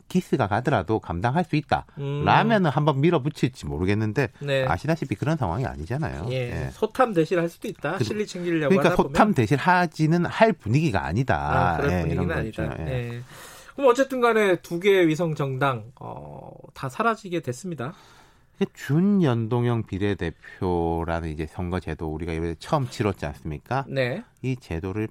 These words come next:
Speaker 1: 파행으로 이끌어줬던 위성 정당들이 다 역사 속으로 사라지는 거죠.
Speaker 2: 음.
Speaker 1: 돌이켜보면은 좀 황당해요. 총선을 이제 한 달 가량 앞두고 창당된 지 두 달 만에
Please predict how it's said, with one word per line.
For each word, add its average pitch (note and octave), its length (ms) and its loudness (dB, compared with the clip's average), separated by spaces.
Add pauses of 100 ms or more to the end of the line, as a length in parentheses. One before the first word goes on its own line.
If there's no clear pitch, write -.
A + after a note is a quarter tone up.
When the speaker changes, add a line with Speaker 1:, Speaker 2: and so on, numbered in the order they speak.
(120)
Speaker 1:
파행으로 B2 540 -4
이끌어줬던 D#2+ 800 -8
위성 G#2+ 320 -4
정당들이 D#2 640 -8
다 D2+ 240 -8 (400)
역사 D#2+ 280 -6
속으로 - 320 -12
사라지는 C#2+ 460 -8
거죠. A2 460 -12
Speaker 2:
음. A#2+ 420 -10 (220)
Speaker 1:
돌이켜보면은 B2+ 880 -6 (280)
좀 - 120 -10
황당해요. B2+ 800 -2 (440)
총선을 F3+ 580 -2
이제 A#2+ 140 -2
한 F3 260 -2
달 D#3+ 160 0
가량 G2+ 300 0
앞두고 G#2+ 360 -4
창당된 A#2+ 600 -2
지 G#2 120 -4 (320)
두 G#2 120 -6
달 A#2 200 2
만에 A#2 400 0